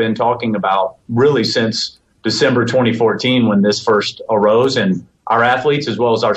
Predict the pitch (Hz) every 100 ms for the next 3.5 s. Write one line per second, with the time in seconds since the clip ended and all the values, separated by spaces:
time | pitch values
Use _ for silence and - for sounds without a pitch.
0 | - 135 135 120 104 101 101 107 101 -
1 | 120 135 104 98 - 101 - 107 107 98
2 | _ _ _ _ - 113 139 160 160 135
3 | 165 170 98 - -